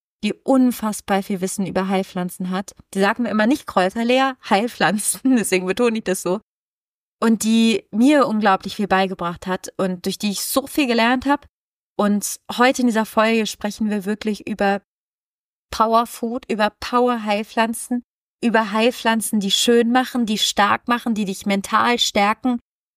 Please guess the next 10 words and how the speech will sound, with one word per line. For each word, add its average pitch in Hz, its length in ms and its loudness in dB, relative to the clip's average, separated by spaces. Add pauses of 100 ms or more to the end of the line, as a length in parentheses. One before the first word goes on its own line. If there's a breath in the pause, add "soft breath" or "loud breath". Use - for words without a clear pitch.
(140)
die 214 100 4
dich - 260 -4
geistesklar - 760 0
machen, 226 340 0
die 202 140 -4
dich 202 200 -6 (360)
äußerlich 247 640 2
und 208 160 -4
innerlich 226 540 2
wirklich 208 360 -10